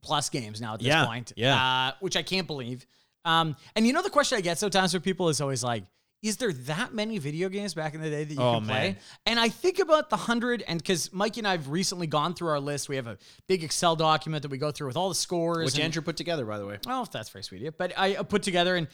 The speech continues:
Speaker 1: we, we, you know, we look at the scores and we look at the highlights and what is low and what is high. And I think about it sometimes and I go, "Man, there's, like,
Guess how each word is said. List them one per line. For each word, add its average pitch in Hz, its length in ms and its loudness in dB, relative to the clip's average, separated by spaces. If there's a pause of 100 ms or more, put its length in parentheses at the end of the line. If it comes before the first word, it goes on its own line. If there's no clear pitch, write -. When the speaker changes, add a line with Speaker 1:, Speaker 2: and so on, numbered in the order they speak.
(220)
Speaker 1:
we, 190 120 2
we, 214 220 -6 (240)
you 220 80 0
know, 220 80 2
we 202 120 2
look 202 200 2
at 226 60 -4
the 190 60 -4
scores 208 340 0
and 185 60 -4
we 165 60 -2
look 185 140 0
at - 60 -10
the 147 60 -2
highlights 175 380 2
and 135 80 -6
what 156 120 -4
is 123 120 -6
low 147 300 -2
and 135 80 -6
what 135 100 -4
is 127 80 -6
high. 139 300 -4 (400)
And 170 260 2 (220)
I 175 120 0
think 262 260 -6
about 214 200 2
it 175 120 -2
sometimes 165 360 0
and 143 60 -2
I 131 60 -2
go, 117 200 -6 (340)
"Man, 110 120 -12
there's, 127 240 -6
like, - 260 -12